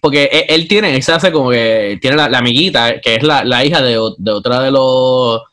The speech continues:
del campamento, y, y que están ellos dos hablando, y la nena le dice a él como que, "Ah, tu papá regresó, ¿verdad? Tú no sabes si él va a regresar", y él, y él le dice como que, "Ah, sí, sí",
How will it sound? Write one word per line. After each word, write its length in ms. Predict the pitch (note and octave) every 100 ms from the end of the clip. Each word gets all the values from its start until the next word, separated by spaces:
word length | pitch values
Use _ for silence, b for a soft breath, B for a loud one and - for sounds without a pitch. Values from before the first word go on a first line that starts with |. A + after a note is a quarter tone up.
| _
del 240 | - C3 B2
campamento, 760 | B2 C3 C#3 C#3+ C3 F2 A#2+ - _ _ _ _ _ _ _ _ _ b b _
y, 380 | C3 B2+ A2+ -
y 120 | C3
que 80 | A#2
están 280 | A2 A2+ A2+
ellos 200 | A#2+ C3+
dos 120 | C#3+
hablando, 540 | D#3 D#3 D#3+ D#3+ B2 -
y 100 | B2
la 80 | A2
nena 200 | G#2+ G#2+
le 100 | A#2+
dice 180 | B2 D3
a 20 |
él 100 | D#3
como 220 | D3 C3+
que, 140 | A#2 -
"Ah, 440 | F#3 G#3+ G3+ D3+ C#3+
tu 80 |
papá 260 | C3 B2 A2+
regresó, 480 | D#3 F#3+ F3 - F3
¿verdad? 320 | G3 C3 D3
Tú 60 | F3
no 60 | C3
sabes 180 | C#3+ -
si 80 |
él 100 | E3
va 60 | E3+
a 40 |
regresar", 360 | E3 D3 D#3 D#3
y 60 | C3+
él, 120 | A#2
y 200 | F#2 G#2+
él 80 | A2+
le 80 |
dice 200 | C3 D3+
como 140 | B2 G#2
que, 80 | D3
"Ah, 100 | G#3
sí, 200 | F#3+ F#3+
sí", 240 | F#3 F3+